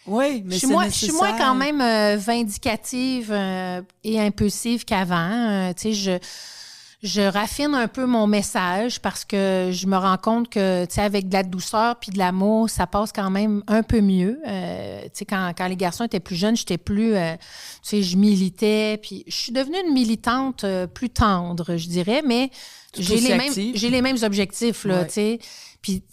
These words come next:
Speaker 2: sais, tant mieux, on vit vraiment dans une époque où, euh, il y a une ouverture sur, euh, hey, moi, je trouve ça beau, là, tu sais. Nous, chez nous, on est super ou-, ouverts pour tout,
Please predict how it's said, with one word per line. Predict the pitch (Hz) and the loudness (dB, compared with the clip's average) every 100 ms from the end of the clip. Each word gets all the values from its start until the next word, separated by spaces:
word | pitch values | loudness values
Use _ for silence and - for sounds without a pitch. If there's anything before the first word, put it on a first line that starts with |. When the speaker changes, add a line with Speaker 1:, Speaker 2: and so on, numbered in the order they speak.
| 269 | -8
Speaker 2:
sais, | |
tant | 262 262 214 | -4 2 4
mieux, | 202 226 269 | 6 6 4
on | 226 190 | 4 2
vit | 190 226 | 0 -2
vraiment | 214 208 214 247 | 0 0 2 2
dans | 226 202 | 0 0
une | 190 | 0
époque | 196 190 233 254 - | -2 0 0 -2 -4
où, | 220 202 202 | -8 -2 0
euh, | 185 180 180 | 0 -2 -4
il | 185 | -4
y | |
a | 196 | -4
une | 196 214 | 0 0
ouverture | 254 233 196 - - 262 269 254 220 | 0 0 -4 -6 -6 -2 0 0 -2
sur, | - 190 180 | -4 -8 -4
euh, | 180 175 - - - - | -2 -4 -8 -20 -20 -18
hey, | 165 175 | -12 -8
moi, | 208 | -8
je | 214 | -8
trouve | - 185 | -10 -12
ça | - 175 | -10 -8
beau, | 175 240 277 254 | -6 -4 -4 -4
là, | 208 202 | -2 -4
tu | - | -6
sais. | 240 240 214 185 180 175 | -8 -6 -6 -6 -8 -8
Nous, | 175 180 202 226 277 | -8 -6 -2 -2 -2
chez | - 190 | -4 -4
nous, | 247 | -2
on | 226 | -4
est | |
super | 175 - 247 254 254 | -6 -8 -4 -2 -2
ou-, | 202 - | -2 -2
ouverts | 190 185 233 240 | -2 2 0 0
pour | 170 - | -8 -10
tout, | 277 | -10